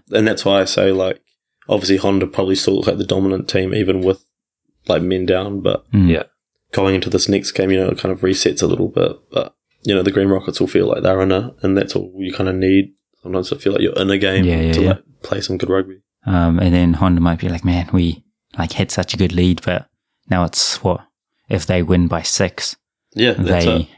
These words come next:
Speaker 2: you know, N E C win. So it's basically just like, you gotta win again. Um, similar to what we had to do last year. Like, we, I think, won by eight the first round. So we knew if we don't give them a bonus point, um, or, you know, if we win, or if they win, but within seven, we know we're through. But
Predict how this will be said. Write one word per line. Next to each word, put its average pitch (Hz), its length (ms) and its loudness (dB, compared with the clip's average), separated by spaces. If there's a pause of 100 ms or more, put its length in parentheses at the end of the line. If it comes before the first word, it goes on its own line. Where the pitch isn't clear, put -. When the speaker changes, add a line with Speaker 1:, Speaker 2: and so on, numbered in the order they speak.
(120)
Speaker 2:
you 95 100 0
know, 90 80 0
N 92 220 2
E 82 60 2
C 87 200 0
win. 92 240 2
So 87 300 -2 (340)
it's - 100 -2
basically 120 300 0
just 85 220 -2
like, 82 100 0
you 85 80 2
gotta 90 180 2
win 82 140 2
again. 87 280 2 (420)
Um, 82 580 0 (100)
similar 92 340 2
to 90 120 2
what 90 140 2
we 90 160 2
had 90 160 0
to - 60 -12
do 90 140 0
last 87 320 -4
year. 92 80 -2
Like, 87 220 -4
we, 90 320 0 (260)
I 92 80 -6
think, 95 160 0
won 90 160 2
by 85 180 -2
eight 92 160 -2
the 95 100 -4
first - 340 -4
round. 92 220 2
So 90 180 0
we 87 80 2
knew 87 320 4 (380)
if - 140 -2
we 98 80 2
don't 92 240 2
give 98 180 -4
them 92 140 2
a 87 80 0
bonus 90 380 0
point, 95 360 0 (480)
um, 85 340 0
or, 82 320 0 (100)
you 98 100 0
know, 95 80 4
if 95 140 -2
we 92 140 2
win, 90 380 0 (340)
or 90 320 2
if - 420 -4
they 90 260 2
win, 87 540 2
but 90 180 -4
within 90 280 2
seven, 87 360 0
we 85 100 2
know 87 120 2
we're 87 100 0
through. 87 240 -4
But 82 200 -2